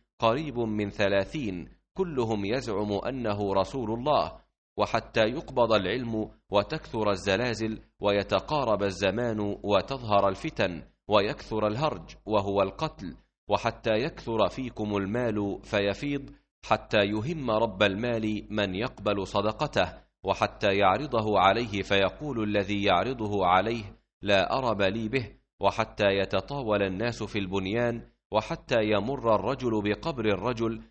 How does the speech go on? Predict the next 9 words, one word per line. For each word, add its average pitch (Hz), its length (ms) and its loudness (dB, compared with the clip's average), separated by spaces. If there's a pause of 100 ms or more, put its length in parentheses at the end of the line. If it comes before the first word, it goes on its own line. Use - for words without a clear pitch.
(140)
فيقول: 107 720 2
'يا 98 120 6
ليتني 98 580 -2
مكانه'، 104 680 -2 (220)
وحتى 101 520 2
تطلع 120 460 0
الشمس 127 400 -4
من 104 260 -2
مغربها، 110 840 0